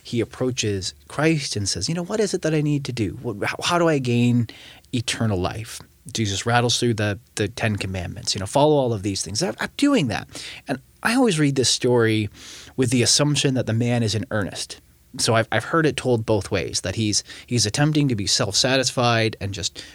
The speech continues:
show how great he is versus a, a, a legitimate earnest seeker. And I, I think he's being earnest here. He's saying, "No, you know, I've, I've been trying to live morally by the rules of my community as well as I can.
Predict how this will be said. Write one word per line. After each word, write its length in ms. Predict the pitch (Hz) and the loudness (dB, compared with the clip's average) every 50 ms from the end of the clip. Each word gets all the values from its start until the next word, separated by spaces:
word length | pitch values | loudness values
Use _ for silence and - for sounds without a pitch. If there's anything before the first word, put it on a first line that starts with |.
| - | -8
show 260 | - - - 131 120 107 | -4 0 2 4 4 4
how 100 | 107 104 | 2 2
great 280 | 95 107 123 139 147 143 | 2 2 4 4 4 4
he 120 | 131 131 | 4 4
is 260 | 127 123 120 113 107 | 4 4 2 0 -2
versus 440 | - 117 117 120 113 - - 110 98 | -4 0 0 2 2 2 0 0 -2
a, 300 | 104 71 - - 95 - - _ | -4 -4 -4 -4 -4 -4 -6 _
a, 140 | - 92 98 104 - | -8 -8 -8 -8 -6
a 60 | - 113 | -6 -4
legitimate 520 | 110 113 113 110 131 123 110 113 98 - - _ _ _ _ - - | -2 -2 -2 0 0 0 0 -2 -4 -6 -8 _ _ _ _ -6 -2
earnest 340 | 110 110 104 101 98 - - | 0 0 0 0 0 -2 -2
seeker. 240 | - - 101 - 110 | -2 -2 -2 -2 -2
And 80 | 170 | -2
I, 100 | 247 320 - - | -2 -4 -4 -4
I 120 | - 403 | -4 -2
think 160 | 214 240 220 190 | 0 0 0 2
he's 160 | 190 160 139 | 0 0 2
being 220 | 139 135 127 123 104 | 2 2 2 0 0
earnest 360 | 104 113 113 110 101 - - - | -2 -2 -2 -2 -4 -6 -8 -8
here. 160 | 131 113 - | -8 -8 -6
He's 160 | 101 104 - | -6 -4 -2
saying, 220 | - 131 139 143 139 - - - - _ | 0 0 0 -2 -4 -8 -14 -18 -12 _
"No, 200 | - 208 254 254 | -2 0 2 2
you 140 | 202 147 139 | 2 2 2
know, 120 | 147 170 - | 0 0 -2
I've, 240 | - - - - - - | -6 -10 -12 -12 -10 -8
I've 200 | - 262 277 - | -6 -6 -4 -2
been 120 | - 254 226 | 0 0 0
trying 520 | - - - 160 170 208 202 147 127 131 | 0 2 2 2 4 4 4 2 2 0
to 180 | 127 - 139 123 | 0 0 0 2
live 500 | 123 123 139 143 143 139 135 127 123 - - - - - - - - - - - - - - - | 4 4 6 6 6 4 2 0 -4 -8 -12 -16 -20 -20 -20 -20 -20 -20 -20 -18 -18 -18 -6 -4
morally 760 | 135 131 127 127 135 143 160 170 165 127 110 82 73 117 143 | 0 2 2 4 6 6 6 8 6 6 4 2 0 -2 0
by 140 | 139 120 | 0 0
the 120 | 113 113 120 | 2 2 2
rules 360 | 120 127 135 143 147 147 143 | 2 4 4 4 4 4 2
of 120 | 135 120 | 0 0
my 180 | 135 123 113 117 | 0 0 0 0
community 600 | - - - 127 120 127 139 143 123 98 95 92 | -2 -2 -2 0 2 4 4 2 2 0 -2 -2
as 140 | 95 - - | -2 -2 -2
well 340 | 107 107 117 117 120 127 127 | 0 2 2 4 4 4 2
as 140 | 117 104 | 2 0
I 140 | 104 104 101 | 0 -2 -4
can. 500 | 87 - - - 143 127 101 - - 104 | -6 -6 -4 -2 -2 -2 -2 -2 -6 -10